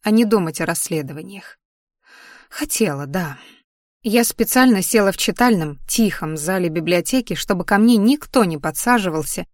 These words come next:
и не мешал. Но не судьба, как говорится. Рядом со мной сел Кэл. Тоже сидел и усиленно занимался, чем меня бесил. Точнее, бесил меня не тем, что учился,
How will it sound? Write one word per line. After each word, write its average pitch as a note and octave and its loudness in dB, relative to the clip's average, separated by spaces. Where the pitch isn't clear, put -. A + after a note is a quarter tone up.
и - 0
не A3+ 6
мешал. F#3+ 0
Но G#3+ 4
не D4+ 6
судьба, F#3 2
как E3 -4
говорится. D#3+ -2
Рядом G#3+ 4
со A3+ 2
мной A#3+ 6
сел G3+ 0
Кэл. E3+ -2
Тоже B3 4
сидел A3+ 2
и G3+ 4
усиленно A3 4
занимался, A3 2
чем F#3+ 0
меня F3 0
бесил. E3+ -6
Точнее, A3+ 4
бесил A3 2
меня G#3 4
не G#3 2
тем, D4+ 2
что - 0
учился, E3+ -4